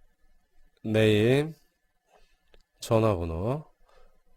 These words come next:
이렇게 세 개를 정의를 해줍니다. 이 세 개에 대한 게터 세터가 필요하기 때문에 게터 세터를 일일이 타이핑할 수 있지만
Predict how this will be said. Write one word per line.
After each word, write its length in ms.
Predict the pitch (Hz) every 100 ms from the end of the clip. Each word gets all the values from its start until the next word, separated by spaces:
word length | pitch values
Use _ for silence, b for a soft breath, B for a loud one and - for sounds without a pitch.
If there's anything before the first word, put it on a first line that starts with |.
| _ -
이렇게 260 | 139 143 147
세 220 | 185 190
개를 320 | 190 185 185
정의를 380 | 127 117 113 120
해줍니다. 720 | 143 127 87 87 82 80 82 - _ _ _ - - -
이 140 | 123
세 220 | 123 180
개에 220 | 175 180 156
대한 580 | 135 117 120 120 98 -
게터 340 | 123 - 143
세터가 1000 | 135 143 139 - 143 131 127 127 151 156
필요하기 360 | 165 180 170 156
때문에 640 | 123 107 123 143 98 80 b b b -
게터 260 | 127 -
세터를 880 | 135 135 - - 123 120 151 165 165
일일이 640 | 120 120 147 135 117 143 -
타이핑할 460 | 160 160 156 147
수 140 | 135 110
있지만 580 | - 104 127 117 78